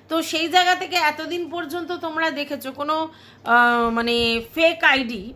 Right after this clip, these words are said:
উম, কোনো জায়গায় এইভাবে এই ব্যাপারটাতে ঢুকছিল না। তো হঠাৎ করেই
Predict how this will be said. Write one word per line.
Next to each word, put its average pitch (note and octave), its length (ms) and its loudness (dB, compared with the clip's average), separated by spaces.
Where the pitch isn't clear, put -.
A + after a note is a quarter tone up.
উম, B3 280 -8
কোনো C4+ 300 -2
জায়গায় B3 520 2
এইভাবে C4 500 -2
এই F#4 220 2
ব্যাপারটাতে D#4 600 0
ঢুকছিল A#3 560 -6
না। D3+ 160 -10
তো B3+ 60 -6
হঠাৎ A#3+ 480 0
করেই D4 360 -2